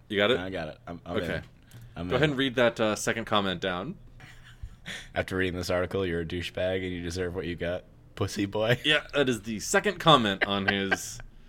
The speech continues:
Speaker 2: <laughs>
Speaker 1: Here's the thing. It's not him, though. It's someone else on behalf of him
Speaker 2: Yeah.
Speaker 1: who is just saying, and it, I, you probably haven't had time, "We are unaware of his financial situation or any of the costs associated
Speaker 2: Mm-hmm.
Speaker 1: with him being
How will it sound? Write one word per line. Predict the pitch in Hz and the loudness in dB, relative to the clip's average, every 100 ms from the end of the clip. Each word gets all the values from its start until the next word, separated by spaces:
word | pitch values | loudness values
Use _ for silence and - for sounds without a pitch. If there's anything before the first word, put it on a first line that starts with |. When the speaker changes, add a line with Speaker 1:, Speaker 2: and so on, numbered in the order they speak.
| - - - | -20 -14 -6
Speaker 2:
<laughs> | 226 233 208 190 180 - - | -2 0 -2 -4 -8 -10 -2
Speaker 1:
Here's | 127 202 | 0 2
the | 165 | 4
thing. | 185 135 | 4 4
It's | 131 - | 2 0
not | 185 | 0
him, | - 196 147 82 | 2 2 2 0
though. | 71 78 - - | -4 -8 -10 -6
It's | 101 - - | -6 -6 -8
someone | - 165 175 123 | -6 -4 -2 0
else | 110 92 82 | 2 0 0
on | 92 90 | -4 -4
behalf | 82 98 104 | -2 0 -2
of | 139 | -4
him | 151 151 160 - - - - - - - - | -2 -2 -2 -8 -20 -20 -20 -20 -20 -18 -2
Speaker 2:
Yeah. | 110 98 92 - | 2 2 2 -4
Speaker 1:
who | 117 | -4
is | 107 | -2
just | 131 120 | -2 0
saying, | 127 117 113 110 104 101 - - - - - - - - | 2 2 0 0 -4 -8 -18 -20 -20 -20 -20 -20 -16 -4
and | 107 | 0
it, | 113 | 0
I, | 107 - | -2 -6
you | 113 101 | -10 -4
probably | 110 104 | 2 2
haven't | 98 | 2
had | 92 | -2
time, | 107 104 107 | -4 -4 2
"We | 127 | 4
are | 127 | 4
unaware | 131 139 113 139 127 | 2 4 6 6 6
of | 113 | 4
his | 113 | 0
financial | - 113 - 104 | 2 2 2 0
situation | - 107 107 101 - 107 101 110 | -2 0 2 2 2 -2 -2 -4
or | 101 92 | -6 -2
any | 107 127 | 0 0
of | 113 | 0
the | 104 | 0
costs | 110 107 - | 2 2 0
associated | 104 - 120 95 95 | -6 2 2 4 2
Speaker 2:
Mm-hmm. | 87 | 2
Speaker 1:
with | 107 | 0
him | 104 98 | -2 -2
being | 104 101 98 | -2 -2 -4